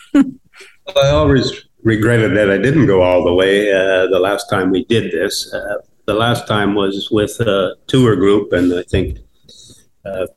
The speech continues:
Speaker 2: thirteen of us rode from, uh, Anchorage, Alaska to Mexico City.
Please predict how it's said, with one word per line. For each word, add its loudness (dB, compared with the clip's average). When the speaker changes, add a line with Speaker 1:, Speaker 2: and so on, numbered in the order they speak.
Speaker 2:
thirteen 0
of 0
us 0
rode 0
from, 0
uh, -2
Anchorage, -2
Alaska -2
to -6
Mexico -4
City. -4